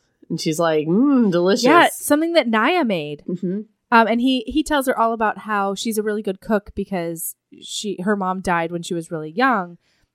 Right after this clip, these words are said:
Speaker 2: And so
Speaker 1: Right.
Speaker 2: she's basically had to be the woman of the house because Alec never remarried or
Speaker 1: Right.
Speaker 2: anything.
Speaker 1: And that's when she finds out that her mother, Naya's mother, and Tabiso's mother were all very best friends. Her mother
Speaker 2: Yeah.
Speaker 1: left and Naya's mother died.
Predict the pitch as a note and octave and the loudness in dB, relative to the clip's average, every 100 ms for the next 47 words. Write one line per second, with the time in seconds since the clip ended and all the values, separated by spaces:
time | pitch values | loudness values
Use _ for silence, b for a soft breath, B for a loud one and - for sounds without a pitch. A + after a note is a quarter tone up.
0 | - G#3 E3 G3 - A3 F#3+ G#3 G3+ G3 | -8 -4 0 -2 -2 -6 -2 -4 -2 -4
1 | F#3+ G3 F#3 F3+ F3+ F3 F3+ G3+ F3+ E3 | -2 -4 -4 -6 -4 -2 -2 -2 -4 -6
2 | D#3+ D3 C#3+ F3+ D#3+ - D#3+ D#3 - E3+ | -6 -8 -10 -10 -10 -6 -6 -6 -8 -8
3 | D#3 D3+ D3+ D#3+ F#3+ F#3 E3+ D3 C#3+ - | -6 -8 -8 -6 -4 0 0 0 -4 -10
4 | - - F#3+ G3 G#3+ A#3 G#3+ G3+ F#3 F3+ | -8 -2 2 2 2 0 0 0 0 2
5 | E3+ E3+ - - A3+ A3 G3 F#3 F3+ F3+ | 0 -2 -4 0 2 2 2 2 2 2
6 | F3 F3 E3+ D#3+ E3+ D#3+ D#3 D#3 - - | 4 4 2 0 0 2 2 0 -2 0
7 | D#3 D3 C#3+ C#3+ - D#3 F3 F3+ E3 E3 | 0 0 -4 -6 -4 0 2 2 0 0
8 | D3+ C#3 D#3 - D3+ D3+ D3 D#3+ D#3 D3+ | 0 0 0 2 2 0 0 0 0 0
9 | C#3+ C#3+ - - D#3+ C#3+ C3+ C3+ - - | 0 -2 -4 -2 0 0 -4 -8 -10 -2
10 | F3 F3 D#3+ D#3+ D3+ D3 D#3 D3 D3 - | 0 2 2 2 2 2 2 2 -2 -6
11 | D#3 C#3+ C#3+ D3 C#3 C#3+ C3+ C#3+ C#3+ C3+ | -2 0 0 0 -2 -2 -2 0 0 2
12 | C3+ B2+ B2 | 2 0 -4